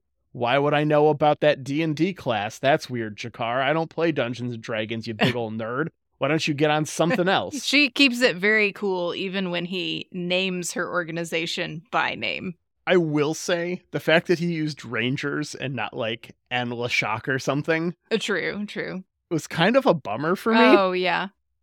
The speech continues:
Speaker 2: He uses, like, the human
Speaker 1: I think it would have been a
Speaker 2: colloquial
Speaker 1: lot better,
Speaker 2: name
Speaker 1: yeah.
Speaker 2: instead of, eh, I mean, if he gave the Minbari name, I mean, that's a
Speaker 1: Yeah.
Speaker 2: little harder to dodge, right?
Speaker 1: Yeah.
Speaker 2: For us, the Rangers are very general.
Speaker 1: Or if both.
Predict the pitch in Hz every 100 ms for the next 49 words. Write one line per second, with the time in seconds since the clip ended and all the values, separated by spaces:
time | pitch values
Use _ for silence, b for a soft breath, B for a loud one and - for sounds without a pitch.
0 | _ _ _ _ - 277 277 254 240 233
1 | - 202 - 202 196 190 202 190 190 165
2 | 165 160 147 139 127 175 175 180 - 110
3 | 190 175 160 - - - - 202 214 220
4 | 208 - - 247 269 262 214 202 175 185
5 | 202 165 156 160 156 151 156 - - 147
6 | 147 147 139 - _ _ - - 285 233
7 | 190 185 165 185 180 170 175 165 180 175
8 | 170 160 175 180 180 196 - 190 _ _
9 | - 120 202 190 190 190 - 180 175 180
10 | 180 175 175 170 165 170 160 170 165 156
11 | 156 - 165 156 127 135 - 143 127 147
12 | -